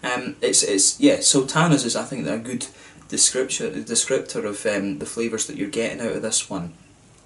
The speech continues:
But yeah, nice, um, juicy fruity qualities there, a little bit of a kinda candied red fruit aroma in there. Or flavour, sorry. The further into the aftertaste you go, it does become a little bit more figgy, but you've also got those kinda,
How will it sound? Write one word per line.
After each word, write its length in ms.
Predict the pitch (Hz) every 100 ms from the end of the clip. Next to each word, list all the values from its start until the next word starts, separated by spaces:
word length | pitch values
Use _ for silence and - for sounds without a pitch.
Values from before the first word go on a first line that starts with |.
| - - -
But 120 | 127
yeah, 200 | 135 110
nice, 460 | 120 147 143 - - - -
um, 420 | 113 110 104 95 -
juicy 260 | 135 -
fruity 280 | 117 127 117
qualities 400 | - 117 - 117
there, 180 | 120 120
a 60 |
little 260 | 120 147 -
bit 120 | -
of 100 | 101
a 40 | 110
kinda 260 | - 110
candied 640 | - - 117 117 113 101 - - - -
red 320 | 104 113 107
fruit 260 | - 120 -
aroma 400 | 117 120 117 110
in 220 | 110 113
there. 260 | 113 113 117 - - - - - - - -
Or 160 | 120 113
flavour, 360 | - 120 127 120
sorry. 300 | - 104 101
The 80 | 101
further 320 | - 143 135
into 160 | 117 -
the 80 |
aftertaste 480 | 113 110 - - 113
you 80 | -
go, 140 | -
it 80 | -
does 180 | 127 -
become 240 | 131 120
a 20 | 117
little 180 | 117
bit 120 | 95 -
more 160 | 107
figgy, 400 | 104 - 120 113
but 100 | 95
you've 140 | 98 117
also 240 | 117 -
got 180 | 113 -
those 200 | 110 104
kinda, 260 | - 101